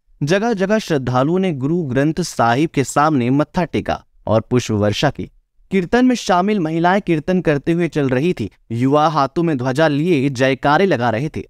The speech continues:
आगे महिलाएं झाड़ू लगाकर स्वच्छता का संदेश दे रही थी। कीर्तन के प्रारंभ में दहली गेट स्थित प्राचीन गुरुद्वारे में गुरु ग्रंथ साहिब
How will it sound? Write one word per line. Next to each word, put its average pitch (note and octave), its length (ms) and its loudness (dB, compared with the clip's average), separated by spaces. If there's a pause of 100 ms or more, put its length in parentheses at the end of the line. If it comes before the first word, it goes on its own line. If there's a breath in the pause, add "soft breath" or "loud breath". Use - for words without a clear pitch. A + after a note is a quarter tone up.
आगे A#2 280 0
महिलाएं A#2+ 400 2
झाड़ू A#2+ 320 0
लगाकर B2+ 460 0
स्वच्छता F3 520 0
का G3+ 120 -2
संदेश C#3 460 -2
दे A2 160 -4
रही G#2+ 220 -2
थी। - 220 -12 (280)
कीर्तन A3 280 2
के C4+ 100 -2
प्रारंभ G3 360 2
में A#3+ 180 2
दहली F#3 260 0
गेट G3+ 200 0
स्थित F#3+ 300 -2
प्राचीन E3+ 460 0
गुरुद्वारे C#3+ 480 2
में E3+ 180 -2
गुरु E3 240 -2
ग्रंथ D#3 460 0
साहिब C3+ 420 0